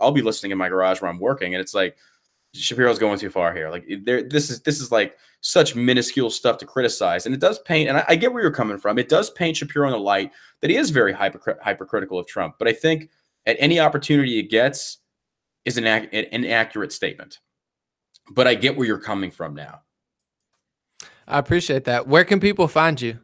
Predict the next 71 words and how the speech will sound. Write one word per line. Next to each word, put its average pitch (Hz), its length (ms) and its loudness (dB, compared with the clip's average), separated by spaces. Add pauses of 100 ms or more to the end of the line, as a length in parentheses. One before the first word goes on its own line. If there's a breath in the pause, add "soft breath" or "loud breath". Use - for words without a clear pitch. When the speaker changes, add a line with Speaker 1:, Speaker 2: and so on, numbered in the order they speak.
(580)
Speaker 1:
Oh 85 100 -10
God, 85 320 -2
do 85 80 -10
I 92 60 0
really 92 160 0
want 87 200 -4
them 110 120 -6
to 110 60 -6
find 113 200 0
me 120 80 -4
Speaker 2:
I - 80 -4
Speaker 1:
now? - 140 4
Speaker 2:
mean, 160 80 8 (160)
yeah, 156 180 6
if - 80 0
you 180 100 4
don't, 190 220 6
if 196 120 4
you 190 80 4
don't, 180 320 4
it's 131 140 -2
all 139 160 4
Speaker 1:
I'm, 175 160 6
Speaker 2:
good. 113 220 -2
We 117 80 -6
could 123 220 -6
Speaker 1:
no, 180 160 6
no, 165 100 6
I'm, 143 220 4
I'm, 151 180 0
uh, 135 220 0
John 127 340 -2
Burke 113 160 -2
one 170 100 4
Speaker 2:
Honestly, 220 340 2
Speaker 1:
on 196 40 4
Speaker 2:
it's - 100 -4
Speaker 1:
Instagram. 95 460 -10 (380)
Speaker 2:
Say 151 160 2
it 156 80 4
again, 175 180 2
sorry. 117 260 -4 (300)
Speaker 1:
John 117 320 -2
Burke 107 260 -4
one 101 160 -2
on 92 60 -2
Instagram, 92 440 -4
J 98 200 -2
O 98 100 -4
H 95 200 -4
N 92 160 -4
B 90 80 -8
U 90 160 -4
R 85 100 -2
K, 87 340 -2
number 87 240 -6
one 82 320 -6
on 80 120 -8
Instagram. 80 340 -12
It's 80 100 -16
John 82 200 -8
Burke 78 180 -10
one 80 140 -8
on 78 60 -14
Instagram. 78 400 -14
And 92 260 -4
Facebook 95 340 -4
is 90 80 -14
just 87 140 -14
John 85 220 -4
Burke. 87 260 -4